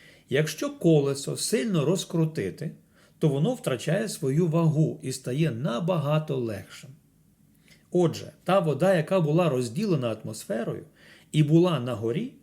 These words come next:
теж могла швидко обертатися, тому не падала на землю. Ми не все можемо зрозуміти,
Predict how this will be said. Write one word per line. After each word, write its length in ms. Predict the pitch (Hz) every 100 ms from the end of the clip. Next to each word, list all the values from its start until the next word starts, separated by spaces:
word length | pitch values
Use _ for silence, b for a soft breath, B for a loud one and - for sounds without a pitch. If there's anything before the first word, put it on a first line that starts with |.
| b b b -
теж 220 | 226 220
могла 360 | 151 110 101 92
швидко 500 | - 127 254 - 226
обертатися, 960 | 170 156 170 160 127 107 - - - B B B
тому 400 | 151 175 262 254
не 160 | 120 113
падала 440 | 110 131 156 120
на 120 | 104 95
землю. 360 | 104 90 87 - _ _ _ _ b b b b
Ми 120 | 202
не 80 | 208
все 260 | 175 226
можемо 440 | 160 127 113 113 107
зрозуміти, 680 | 117 110 123 190 226 107